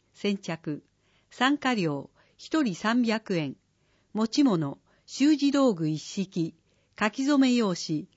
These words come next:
お手本、新聞紙、二日分。ボックスティッシュ。申し込み、十二月六日土曜以降、直接または電話。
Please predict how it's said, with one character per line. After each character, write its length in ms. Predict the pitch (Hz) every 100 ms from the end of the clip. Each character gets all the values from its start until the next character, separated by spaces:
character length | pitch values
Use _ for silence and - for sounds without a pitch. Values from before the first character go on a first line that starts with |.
| _ _ -
お 120 | 185
手 160 | 240
本、 320 | 208 190 180 - _ _ _
新 320 | - 277 302 269
聞 200 | 247 175
紙、 320 | - 151 - _ _
二 260 | - - -
日 140 | 180
分。 320 | 156 156 160 _ _ _ _ _ 208
ボ 100 | 220
ッ 60 | -
ク 140 | 302
ス 140 | 294 -
テ 80 |
ィ 40 | 254
ッ 20 |
シ 240 | - - 151
ュ。 80 | - _ _ _ _ _ _ 214
申 260 | 254 294
し 80 | -
込 140 | 240
み、 260 | 226 220 - _ _ -
十 240 | 165 269
二 120 | 302 294
月 280 | 269 -
六 100 | 226
日 400 | 233 208 - 185 -
土 180 | 170 214
曜 260 | 277 254
以 140 | 180 185
降、 360 | - 147 139 - _ _ -
直 120 | 226
接 340 | - 254 247 208
ま 160 | 202
た 160 | 202 226
は 140 | 160
電 280 | 147 175 196
話。 180 | 165 -